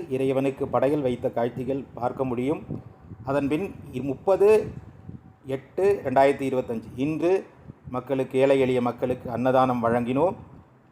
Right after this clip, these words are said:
இறைவன் அதற்கு கருணை காட்டினார். இந்த பணத்தை சென்னையில் இருந்து ஐயா கோவிந்தராஜ் அவர்கள் அனுப்பி வைத்து ஞான சபையோடு இணைந்தார்.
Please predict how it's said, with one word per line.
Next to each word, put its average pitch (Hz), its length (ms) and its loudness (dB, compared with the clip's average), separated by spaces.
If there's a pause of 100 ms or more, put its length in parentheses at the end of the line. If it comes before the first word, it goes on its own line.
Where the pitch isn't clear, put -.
(340)
இறைவன் 147 380 0
அதற்கு 131 340 4
கருணை 139 340 2 (120)
காட்டினார். 127 560 4 (1300)
இந்த 139 200 -2 (160)
பணத்தை 165 380 4 (140)
சென்னையில் 151 440 0
இருந்து 131 280 4 (280)
ஐயா 127 200 2
கோவிந்தராஜ் 151 580 6
அவர்கள் 123 400 4
அனுப்பி 127 360 -6
வைத்து 131 360 -2 (720)
ஞான 131 220 -2
சபையோடு 131 540 2
இணைந்தார். 143 520 4